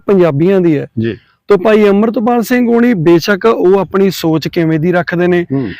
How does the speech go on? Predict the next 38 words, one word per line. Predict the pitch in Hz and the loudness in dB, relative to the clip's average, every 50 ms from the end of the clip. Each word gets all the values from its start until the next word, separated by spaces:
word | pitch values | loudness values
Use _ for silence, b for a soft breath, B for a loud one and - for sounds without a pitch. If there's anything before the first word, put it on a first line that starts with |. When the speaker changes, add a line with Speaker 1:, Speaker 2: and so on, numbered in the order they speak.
| B | B
Speaker 1:
ਇਹ | 190 190 208 208 | 2 4 4 4
ਉਹਨਾਂ | 208 208 214 214 214 | 4 2 2 2 2
ਦਾ | 220 208 | 2 2
ਦਿਲ | 170 165 160 160 160 | 2 2 2 4 4
ਜਾਣੇ, | 170 170 175 180 196 | 4 2 4 4 2
ਉਹਨਾਂ | 208 202 196 202 214 | 4 2 2 2 2
ਦਾ | 214 233 | 0 -2
ਪਰਮਾਤਮਾ | 226 214 226 214 202 196 185 175 170 180 180 190 190 | -2 -2 0 0 2 2 0 0 0 0 0 2 4
ਜਾਣੇ, | 180 175 160 151 143 127 | 4 2 2 0 -2 -6
Speaker 2:
ਹੂੰ। | 120 120 143 131 101 B B B B B _ _ - | -6 -4 -6 -6 -6 B B B B B _ _ 0
Speaker 1:
ਪਰ | 220 226 240 247 254 262 247 247 B B B B B B - | 2 2 4 2 2 0 -2 -6 B B B B B B -6
ਜੋ | 123 123 180 202 220 226 | -2 2 4 4 4 4
ਕੁਛ | 190 254 254 214 - | 4 2 2 2 2
ਕਰਨਾ | 269 220 220 190 165 165 170 180 | 0 0 2 2 4 4 4 2
ਹੈ, | 196 226 | 2 0
ਉਹਨਾਂ | - - 202 220 226 226 | 0 0 2 2 2 2
ਨੇ | 226 | 2
ਆਪਣੇ | 214 - - 220 233 233 | 0 0 0 0 0 0
ਪੰਜਾਬ | - - 214 196 170 170 160 151 151 139 | 0 0 0 0 2 2 0 0 -2 -2
ਵਾਸਤੇ, | 151 170 170 156 - - 202 - - | -2 -2 -2 -2 0 0 0 0 0
ਆਪਣੇ | 180 175 - - 214 220 | -2 -6 -6 -4 -4 -4
ਭਾਰਤ | 190 - 233 220 208 185 - - | -4 -2 -2 -2 0 -2 -2 -2
ਵਾਸਤੇ | 185 202 202 185 - 233 220 | -2 -2 -2 -2 -2 -2 -2
ਸੋਚਣਾ | 185 - 170 151 127 - 143 143 139 | -2 -2 -2 -4 -2 -2 -4 -4 -4
ਹੈ। | 131 - b b b b 117 | -4 -8 b b b b -4
Speaker 2:
ਜੀ। | 120 120 95 - _ _ _ - | -4 -4 -6 -8 _ _ _ 0
Speaker 1:
ਤੇ | 247 262 247 | 2 2 2
ਜੇਕਰ | 175 147 185 208 220 - 262 254 254 254 262 - - - | 2 2 2 2 2 4 4 4 4 4 2 0 0 0
ਉਹ | 220 240 247 | 2 2 2
ਸੰਵਿਧਾਨ | - - 247 233 233 226 196 220 208 196 175 165 | 2 0 0 2 2 2 2 2 2 2 2 2
ਦੇ | 180 202 | 2 2
ਦਾਇਰੇ | 170 185 180 180 180 208 202 | 2 4 2 4 4 2 2
'ਚ | - 233 | 2 2
ਰਹਿ | 208 175 175 185 165 | 2 4 4 2 2
ਕੇ, | - 160 143 127 - _ - - | 0 -2 -6 -6 -8 _ -8 -6
Speaker 2:
ਜੀ। | 120 120 104 - | -6 -4 -4 -2
Speaker 1:
ਜੇਕਰ | 143 175 208 220 - - 233 | 2 2 2 2 2 2 0
ਸ-, | 190 - - | 0 0 -4